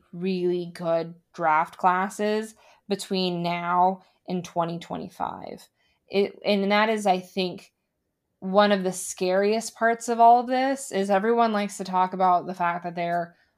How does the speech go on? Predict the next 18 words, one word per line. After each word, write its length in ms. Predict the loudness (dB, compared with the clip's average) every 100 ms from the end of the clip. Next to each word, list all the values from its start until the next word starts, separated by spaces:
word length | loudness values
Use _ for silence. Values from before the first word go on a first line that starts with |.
| _ -2
um, 320 | 0 -2 0
going 220 | 0 2
to 60 | 0
be 60 |
playing 500 | 0 0 0 -2 -4
at 160 | -6 -4
A 180 | -4 -6
S 200 | -6 -4
U 440 | -2 -2 -4 -8 _ _ _ _ _ _
next 420 | -4 -4 -6 -4
year. 360 | 0 0 0 -4 _ _ _ _ -10
The 280 | 0 0
thing 360 | 0 0 0 0
you 100 | -2
should 200 | -2 -2
be 100 | -2
focusing 460 | -2 -4 -4 -4 -2
on 380 | -2 -2 -4